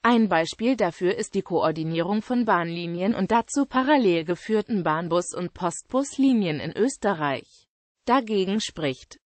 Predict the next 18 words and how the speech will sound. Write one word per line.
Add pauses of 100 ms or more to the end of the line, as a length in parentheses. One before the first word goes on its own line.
(160)
dass
die
Personalpolitik
der
Staatsbetriebe
oft
mit
Einflussnahme
von
Eigentümervertretern
und
politischen
Parteien
bestimmt
wurde
und
die
Betriebe